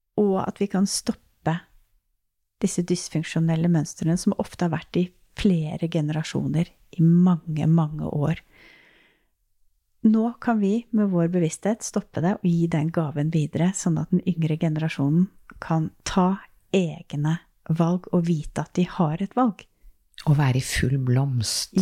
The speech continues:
Speaker 1: Ja.
Speaker 2: Mm.
Speaker 1: Å stå støtt i seg selv og velge seg,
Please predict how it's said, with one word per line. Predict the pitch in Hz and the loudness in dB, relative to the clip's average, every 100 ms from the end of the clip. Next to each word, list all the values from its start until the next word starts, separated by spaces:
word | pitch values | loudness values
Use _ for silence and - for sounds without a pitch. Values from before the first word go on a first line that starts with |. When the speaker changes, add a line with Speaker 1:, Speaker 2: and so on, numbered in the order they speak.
| 190 | 4
Speaker 1:
Ja. | 202 208 190 160 139 | 4 2 0 -4 0
Speaker 2:
Mm. | 127 123 117 113 110 | 2 2 2 0 0
Speaker 1:
Å | 107 | -2
stå | - 208 | 0 -2
støtt | - - - 226 - 196 | -2 -8 -4 -6 -4 -4
i | 202 | -2
seg | 220 - | -2 -4
selv | 202 202 220 - - - - _ 202 | -2 -2 -2 -8 -20 -20 -20 _ 0
og | 202 214 | 0 0
velge | 190 165 170 - 185 196 - _ _ _ _ _ _ _ | -2 -4 -4 -2 0 -2 -8 _ _ _ _ _ _ _
seg, | - - 190 208 226 | -8 0 0 0 -4